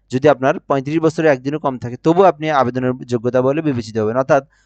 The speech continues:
বয়স নিয়ে কিন্তু কোনো সম-, আহ, সমস্যাই আর নাই। আপনাদের বয়স, আহ, আপনারা, আহ, পঁয়ত্রিশ বছর, অর্থাৎ আবেদনের সময় যদি পঁয়ত্রিশ বছর থেকে থাকে, তবুও আপনি আবেদন করতে পারবেন। So, এই বিষয়গুলো কিন্তু তারা সমাধান করে দিয়েছে, অর্থাৎ বয়স নিয়েও আর কোনো সমস্যা নাই। আর উনিশতম শিক্ষক নিব-, নিবন্ধন দুই হাজার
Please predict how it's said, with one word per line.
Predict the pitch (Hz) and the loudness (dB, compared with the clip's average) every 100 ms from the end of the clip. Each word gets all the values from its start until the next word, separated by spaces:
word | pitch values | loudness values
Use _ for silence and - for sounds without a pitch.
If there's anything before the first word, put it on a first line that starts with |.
| _ - | _ 2
বয়স | 151 180 - | 6 6 6
নিয়ে | 285 | 0
কিন্তু | 196 196 | 0 0
কোনো | 165 170 | 2 0
সম-, | 160 143 147 | 0 -2 -2
আহ, | 139 131 | 0 0
সমস্যাই | - 139 131 156 135 | 0 0 0 0 0
আর | 117 | 0
নাই। | 156 - _ _ - | -4 -6 _ _ -4
আপনাদের | 120 139 151 | 0 0 0
বয়স, | 135 127 139 180 - | 4 6 6 4 0
আহ, | - 120 120 113 | -12 -4 0 2
আপনারা, | 113 - 139 | 0 2 4
আহ, | 208 - _ _ - 123 120 117 - | 4 2 _ _ -4 2 2 0 -2
পঁয়ত্রিশ | 170 170 165 185 185 | 2 2 2 -2 -4
বছর, | 170 151 139 | 2 2 2
অর্থাৎ | 139 160 | 0 2
আবেদনের | 151 156 170 170 | 2 2 0 0
সময় | 170 185 | 2 4
যদি | 185 | 2
পঁয়ত্রিশ | 180 170 147 156 | 0 -4 -2 0
বছর | 151 135 | 0 0
থেকে | 120 120 | -6 -6
থাকে, | 120 | -4
তবুও | 127 175 220 | 2 6 8
আপনি | 190 170 | 6 6
আবেদন | 139 123 120 | 2 2 -2
করতে | 107 98 | -6 -6
পারবেন। | 95 92 - _ - _ - | -6 -8 -16 _ -20 _ -2
So, | 156 | 4
এই | 165 | 4
বিষয়গুলো | 160 156 170 170 165 | 4 4 4 4 2
কিন্তু | 143 143 | 0 -2
তারা | 147 127 | 0 0
সমাধান | - 113 113 120 | 0 -2 -2 -2
করে | 117 110 | -2 -2
দিয়েছে, | 113 110 147 | -2 -2 -2
অর্থাৎ | 135 123 | -2 -2
বয়স | 113 120 131 | 2 2 2
নিয়েও | 151 147 | 0 0
আর | |
কোনো | 139 139 | 0 -2
সমস্যা | 147 147 - | -2 -2 -4
নাই। | 165 208 _ _ - | -6 -6 _ _ -4
আর | 117 117 | 0 2
উনিশতম | 147 165 202 185 | 2 0 0 0
শিক্ষক | - 175 175 | 0 -2 -2
নিব-, | 175 175 | -2 -2
নিবন্ধন | - 156 151 143 143 | -2 0 2 0 0
দুই | 147 | 0
হাজার | 135 139 135 | 2 2 0